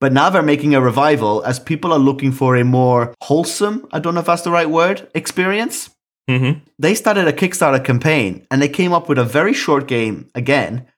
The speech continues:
Speaker 1: called Thimbleweed Park, which is so good. It's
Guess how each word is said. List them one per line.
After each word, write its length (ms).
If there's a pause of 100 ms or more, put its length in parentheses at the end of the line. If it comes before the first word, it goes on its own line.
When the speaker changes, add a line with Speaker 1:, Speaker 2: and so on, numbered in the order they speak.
(180)
Speaker 1:
called 220
Thimbleweed 680
Park, 460 (400)
which 360
is 360 (260)
so 500
good. 380
It's 460